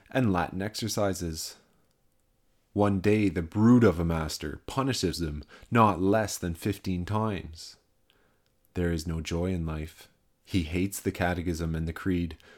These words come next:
but makes good progress in Latin. The miner has sense enough to see that Martin can learn very little in such a school, and sends him to another,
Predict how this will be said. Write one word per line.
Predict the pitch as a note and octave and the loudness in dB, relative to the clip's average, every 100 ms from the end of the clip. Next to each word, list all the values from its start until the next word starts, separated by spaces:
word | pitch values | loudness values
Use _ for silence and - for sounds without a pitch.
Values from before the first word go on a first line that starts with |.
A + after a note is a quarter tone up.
| - _ _ | -20 _ _
but | F2+ | 0
makes | F2 F2+ | 0 0
good | - G#2 G2+ | 0 0 0
progress | - F#2+ A2 G#2 E2 F2+ | 2 2 2 2 0 -2
in | E2 | 0
Latin. | F#2+ A#2 F#2+ F#2 A2 _ _ _ _ _ _ _ _ _ _ _ - | 0 0 -2 -6 -10 _ _ _ _ _ _ _ _ _ _ _ -4
The | |
miner | G2+ A2+ D3 D3+ | 2 4 4 4
has | C3+ C3 | 2 2
sense | - C3 B2 | 2 0 0
enough | B2+ B2 - - - | 0 0 -4 -12 -6
to | F#2+ | -4
see | - C3+ | 0 2
that | A2 F2 F2+ | 2 0 0
Martin | A2 A2+ A2 | 0 0 -2
can | G#2+ G2+ | -2 0
learn | G#2+ G#2 | 2 2
very | F2 G2 A#2+ A#2 | 2 4 4 4
little | G2 A#2+ F#2+ | 4 2 0
in | D#2+ D#2+ | -2 -4
such | F#2 F#2+ | -4 -2
a | |
school, | F#2 - C#3 F#2 C#2 - _ - - - | -4 0 2 2 -4 -16 _ -20 -20 -6
and | F#2+ | -4
sends | - E2 D#2+ | 0 0 -2
him | F2+ | -2
to | G2+ | -2
another, | F#2 A2+ A2 - | 0 0 -2 -6